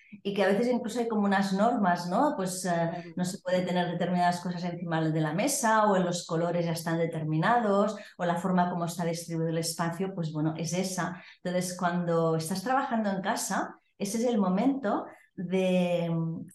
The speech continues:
Speaker 1: de dibujar tus, tu-, tus valores de alguna forma, ¿no? ¿Cómo te, cómo te gustaría estar en ese entorno? ¿Qué te gustaría encontrar? ¿Cómo, cómo quieres estar? ¿Cómo te afecta? Entonces es el momento de ponerlo en práctica. Sí, sí.
Speaker 2: Claro, es un momento, es un momento genial.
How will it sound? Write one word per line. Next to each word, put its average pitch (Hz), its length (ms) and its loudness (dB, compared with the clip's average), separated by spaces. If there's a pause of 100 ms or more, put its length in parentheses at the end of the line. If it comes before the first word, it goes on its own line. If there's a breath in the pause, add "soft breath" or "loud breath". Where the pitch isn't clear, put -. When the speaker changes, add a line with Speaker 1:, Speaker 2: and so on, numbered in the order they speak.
(140)
Speaker 1:
de 185 200 -2
dibujar 202 480 2
tus, 262 340 -6 (100)
tu-, 180 300 -2
tus 180 200 -4
valores 214 460 2
de 202 60 0
alguna 170 300 0
forma, 165 380 -2
¿no? 220 160 0
¿Cómo 233 240 0
te, 240 180 0 (220)
cómo 226 240 0
te 233 80 -2
gustaría 208 420 2
estar 202 260 -2
en 196 120 -2
ese 185 220 -2
entorno? 214 640 2 (260 loud breath)
¿Qué 196 80 -2
te 196 100 0
gustaría 196 420 0
encontrar? 196 720 2
¿Cómo, 185 420 2
cómo 185 220 -2
quieres 180 280 -2
estar? 196 500 0
¿Cómo 180 180 -2
te 180 80 -2
afecta? 202 680 -2
Entonces 185 240 -2
es 208 60 2
el 202 40 4
momento 180 400 2
de 208 80 -2
ponerlo 160 440 0
en 160 120 -2
práctica. 151 640 -10 (240)
Sí, - 180 -10
sí. - 140 -10
Speaker 2:
Claro, 185 240 4
es 185 220 0
un 220 100 6
momento, 214 540 8
es 202 240 2
un 214 80 4
momento 214 420 2
genial. 180 560 2